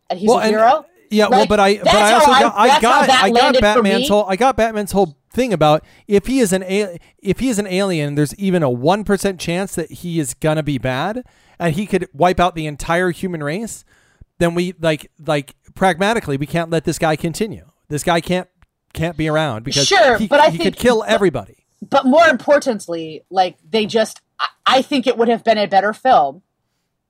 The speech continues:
Speaker 1: if the beef had been the beef that I think they have, which is that they don't, they, they agree what should be done. They don't agree on how it should be done. And,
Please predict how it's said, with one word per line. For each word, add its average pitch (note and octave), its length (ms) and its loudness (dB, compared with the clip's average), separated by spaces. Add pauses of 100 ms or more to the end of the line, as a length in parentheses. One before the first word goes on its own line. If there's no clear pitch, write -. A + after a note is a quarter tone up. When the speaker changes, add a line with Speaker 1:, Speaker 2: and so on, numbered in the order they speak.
(880)
Speaker 1:
if F#3+ 320 -4
the G3 120 -6
beef G#3+ 280 -6
had F#3+ 160 -6
been F3 400 -4 (100)
the G3 100 -10
beef G#3 260 -10
that F#3 80 -6
I F3 80 -6
think B3+ 280 -8
they A#2 140 -10
have, - 320 -16 (960)
which - 200 -10
is E3 100 -16
that G3 180 -2
they F3+ 280 -2
don't, G3 380 -2 (1080)
they, A3 260 0
they C4 220 2
agree B3+ 360 0
what A3 200 -2
should A3 180 -6
be F#3+ 140 -8
done. G#3+ 420 2 (320)
They G3+ 80 0
don't A#3+ 180 4
agree A#3 240 0
on G#3 140 2
how G3+ 320 0
it F#3 100 -10
should D#3+ 200 -18
be E3+ 120 -8
done. D#3 160 -8
And, D3+ 120 -8